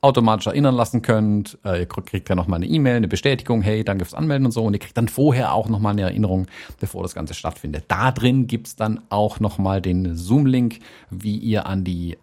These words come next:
ähm, also wir machen das Ganze über Zoom, wie ihr dann, äh, an der Veranstaltung teilnehmen könnt. Wir, äh, würden uns natürlich freuen,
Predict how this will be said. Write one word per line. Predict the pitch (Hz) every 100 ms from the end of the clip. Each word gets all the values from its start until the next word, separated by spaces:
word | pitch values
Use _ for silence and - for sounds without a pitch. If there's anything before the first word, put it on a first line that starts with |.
| 85
ähm, | 80 76 73 -
also | 98 90
wir |
machen | 95 92
das |
Ganze | 87 78
über | 73
Zoom, | 123 175 175 - _ _ _ _ -
wie | 101 101
ihr | 95
dann, | 92 92 - - - -
äh, | 90
an | 82 92
der |
Veranstaltung | - - - 85 80 80 80 - _ -
teilnehmen | - 104 104 87 82
könnt. | 87 69 - _ - - - _ 92
Wir, | 85 110 139 135 135 131 135 -
äh, | 92 90 90
würden | 92 135 185
uns | -
natürlich | - -
freuen, | 87 131 320